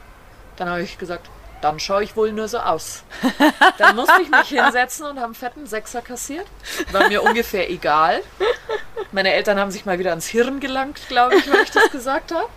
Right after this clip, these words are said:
Speaker 1: Fortan hatten wir eine himmlische Beziehung. Ich war nie mehr schlecht in Mathe. Und er war im Abi Beisitzer.
Speaker 2: Oh.
Speaker 1: Und ich musste in Mathe in den Grundkurs gehen. Und ich hab, ja,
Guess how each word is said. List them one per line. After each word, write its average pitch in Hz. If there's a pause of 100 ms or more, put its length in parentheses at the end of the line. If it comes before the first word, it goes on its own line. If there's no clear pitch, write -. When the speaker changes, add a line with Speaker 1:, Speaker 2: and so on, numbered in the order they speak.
(1300)
Speaker 1:
Fortan 302 (260)
hatten 262
wir 247
eine 220
himmlische 339
Beziehung. 247 (960)
Ich 202
war 226
nie 269
mehr 415
schlecht -
in 262
Mathe. 269 (920)
Und 247
er 196
war 277 (100)
im 233 (140)
Abi 247 (140)
Beisitzer. 165 (260)
Speaker 2:
Oh. 180 (460)
Speaker 1:
Und 208
ich 190
musste 294
in 214
Mathe 226 (240)
in 208
den 196
Grundkurs 180
gehen. - (2000)
Und 196
ich 202
hab, 214
ja, 208